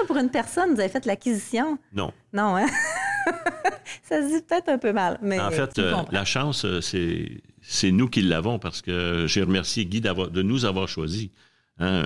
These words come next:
Speaker 2: un gars comme lui ou, ou, ou Sylvain Collard, euh, tout récemment ajouté, puis il y en a d'autres, hein, on, on est en recrutement, euh, pour plusieurs postes.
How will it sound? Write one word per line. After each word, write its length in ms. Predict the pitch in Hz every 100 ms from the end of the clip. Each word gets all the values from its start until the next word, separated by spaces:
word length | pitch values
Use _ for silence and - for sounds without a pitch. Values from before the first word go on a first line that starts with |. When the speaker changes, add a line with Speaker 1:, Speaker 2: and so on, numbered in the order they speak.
| -
Speaker 2:
un 140 | 85 85
gars 140 | 104
comme 240 | - 90
lui 300 | 82 98 123
ou, 160 | 117 92 87
ou, 280 | 95 85 80
ou 120 | 85
Sylvain 360 | 78 - 90 95
Collard, 380 | 92 85 92 101
euh, 260 | 85 82 78
tout 100 | -
récemment 420 | 90 85 87 90 92
ajouté, 380 | 80 78 98
puis 160 | 107 95
il 20 |
y 20 |
en 80 | 87
a 80 | 85
d'autres, 260 | 90 110 92
hein, 180 | 95 90 82 -
on, 120 | 85
on 60 | 87
est 200 | 87 85 - - -
en 140 | - 90
recrutement, 460 | 92 - 92 -
euh, 360 | 95 98 87 80
pour 200 | 76 85
plusieurs 320 | _ - 87
postes. 360 | - 110 127